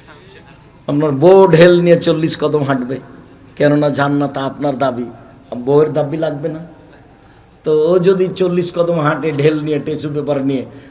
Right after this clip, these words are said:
তা আপনি বলছেন, "আব্দুর রাহিম সাহেব, এটা যে কেমন কেমন লাগবে?" তো এইটা যদি কেমন কেমন লাগে,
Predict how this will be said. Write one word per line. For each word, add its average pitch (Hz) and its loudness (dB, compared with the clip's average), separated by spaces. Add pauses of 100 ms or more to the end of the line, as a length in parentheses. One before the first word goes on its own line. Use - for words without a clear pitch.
তা 143 -4
আপনি 147 -4
বলছেন, 143 -4
"আব্দুর 135 -6
রাহিম 151 -2
সাহেব, 147 -4
এটা 147 -4
যে 143 -4
কেমন 147 -2
কেমন 139 -4
লাগবে?" 117 -8 (600)
তো 190 4
এইটা 180 6
যদি 220 -2
কেমন 190 0
কেমন 175 2
লাগে, 156 -2